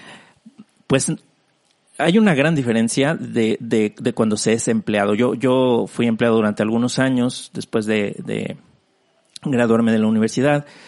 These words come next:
y, y hay cosas que me gustaban y hay cosas que no me gustaban. Eh,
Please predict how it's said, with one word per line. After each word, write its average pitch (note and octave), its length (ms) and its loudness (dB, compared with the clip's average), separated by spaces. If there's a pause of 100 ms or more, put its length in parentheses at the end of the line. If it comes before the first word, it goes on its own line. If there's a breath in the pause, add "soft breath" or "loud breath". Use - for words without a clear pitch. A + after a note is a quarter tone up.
(460 loud breath)
y, B2+ 720 2 (960)
y D#3 100 2
hay E3+ 80 4
cosas E3+ 200 2
que E3 80 -2
me E3 100 2
gustaban D#3 260 0
y C#3 60 0
hay B2 40 2
cosas A#2 220 -6
que B2 80 -4
no A#2+ 60 0
me B2 100 0
gustaban. B2+ 500 0 (540 loud breath)
Eh, A#2 360 2